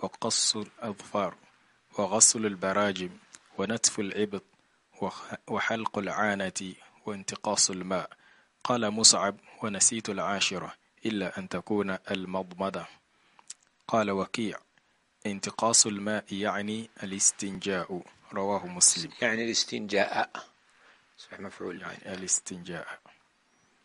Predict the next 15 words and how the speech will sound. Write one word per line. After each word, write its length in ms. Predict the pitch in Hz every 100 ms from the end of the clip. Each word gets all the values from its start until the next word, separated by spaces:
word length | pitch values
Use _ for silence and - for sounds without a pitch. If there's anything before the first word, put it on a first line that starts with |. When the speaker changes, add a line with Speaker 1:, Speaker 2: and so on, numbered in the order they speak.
| _ _ _ _ _ _ _ _ _ -
Speaker 2:
عندي 220 | 143 135 110
زيادة: 440 | 113 101 120 139 110
"وذكر 560 | 113 113 139 123 101
له 220 | 101 113 117
النسائي". 560 | 98 87 92 110 120
Speaker 1:
نعم. 100 | 113 - -
وذكر 540 | 101 104 143 135 123
له 200 | 127 127
النسائي 600 | 127 110 - 110 107 123
والدارقطني 1160 | 117 107 101 107 110 - 107 110 113 123 110 113 _ - - - _ _ _ _
عِلَّةَ 400 | 104 123 123 117 107
مُ-، 260 | 104 101 - -
عِلَّةَ 320 | 117 120 117 107
مُؤَثِّرَةً. 760 | 101 92 101 - 110 101 85 - - _ - - _ _
وَمُصْعَبُ 840 | - 101 151 147 98 110 117 117